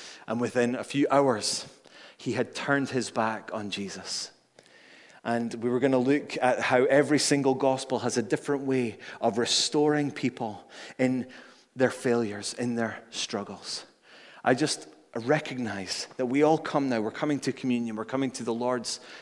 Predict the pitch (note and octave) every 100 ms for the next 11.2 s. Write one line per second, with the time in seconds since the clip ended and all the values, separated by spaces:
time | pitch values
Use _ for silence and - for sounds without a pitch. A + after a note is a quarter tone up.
0 | - - A2 G#2 - - _ _ _ _
1 | - - - A2+ B2 C#3+ - - D#3+ D#3+
2 | A#2+ - - - C#3 D3 C#3+ - - -
3 | _ - - - B2 - D#3 D#3+ C3 -
4 | - D#3+ D#3 B2+ D3+ C#3 C3 B2+ - -
5 | - - D#3 E3 D#3+ C#3+ C#3+ E3 E3+ D#3+
6 | C#3+ B2 C#3 D3 C3+ - - - - C3
7 | - B2+ - D3+ D#3+ D#3+ C#3+ C3 - -
8 | A#2 D3 D#3+ E3+ E3 C#3 B2 - D#3+ D#3
9 | E3+ D#3 - C#3+ E3+ D#3 D3+ C3 C#3 C3+
10 | D3 D3+ - B2+ B2+ A2 - - - C3+
11 | C#3